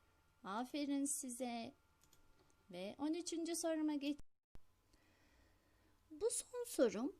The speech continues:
yeni nesil bir soru çocuklar. Alper,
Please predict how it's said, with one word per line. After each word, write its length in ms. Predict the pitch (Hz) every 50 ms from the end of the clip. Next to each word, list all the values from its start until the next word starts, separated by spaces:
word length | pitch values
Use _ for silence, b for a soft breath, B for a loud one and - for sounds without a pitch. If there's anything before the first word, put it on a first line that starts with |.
| - -
yeni 400 | - 247 320 381 453 508 480 453
nesil 320 | 403 - - 311 285 262 233
bir 60 | 240
soru 340 | - - 240 220 208 208 -
çocuklar. 560 | 240 214 196 185 190 - - 185 175 175 180 - - - - - - - - - B B B B B - -
Alper, 800 | 285 302 330 339 320 - - 247 185 170 180 226 277 - -